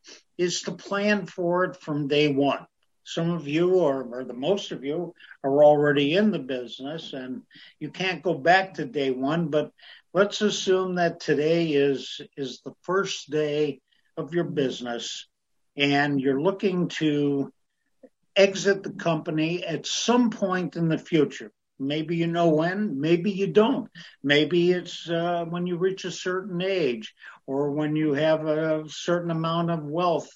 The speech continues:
in the bank. The reason is unimportant. The, the important part is to come up with a method of valuing your company so that you maximize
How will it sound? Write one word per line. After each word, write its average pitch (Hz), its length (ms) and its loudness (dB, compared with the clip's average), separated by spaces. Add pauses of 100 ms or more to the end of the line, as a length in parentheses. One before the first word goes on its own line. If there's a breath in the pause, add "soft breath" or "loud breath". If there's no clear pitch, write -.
in 143 180 -2
the 147 100 -2
bank. 156 480 -2 (540 soft breath)
The 147 100 -12 (260)
reason 226 440 2
is 170 180 -2
unimportant. 170 1000 -4
The, 147 260 -12 (460)
the 139 220 -6
important 180 640 -2
part 151 360 0 (380 soft breath)
is 156 240 -2
to 165 120 -6
come 202 360 -2
up - 260 -4
with 156 420 4 (440 soft breath)
a 143 400 0
method 185 800 2 (160)
of 139 220 -8
valuing 190 720 0
your 190 140 -4
company 139 800 -2 (340)
so 175 420 0
that 156 420 2
you 147 140 -2
maximize 151 1400 -4